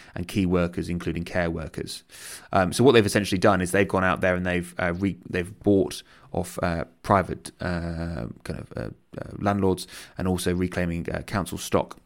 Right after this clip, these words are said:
and bought that back in-house and managed by the council. Um,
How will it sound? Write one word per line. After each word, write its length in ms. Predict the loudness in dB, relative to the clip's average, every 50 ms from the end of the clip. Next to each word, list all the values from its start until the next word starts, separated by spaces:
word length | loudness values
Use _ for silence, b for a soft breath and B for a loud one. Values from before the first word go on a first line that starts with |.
| _ _ _ _ _ _ -20 -20 _ _ _ _ _ _ _ -16 -10 -6
and 220 | -6 -6 -2 6
bought 300 | 8 10 10 10 8 6
that 220 | 4 4 4 4 4
back 320 | 4 4 4 2 -4 -14 _ _ -2
in-house 560 | 0 0 0 0 0 0 0 0 -2 -4 -4
and 80 | -2
managed 240 | 0 0 0 0 0
by 100 | 0 0
the 80 | 0 0
council. 580 | -2 -2 -2 -2 -2 -4 -4 -4 -4 -6 -8 B B B B B B B B B -4
Um, 440 | -2 -2 0 0 -2 -2 -4 -6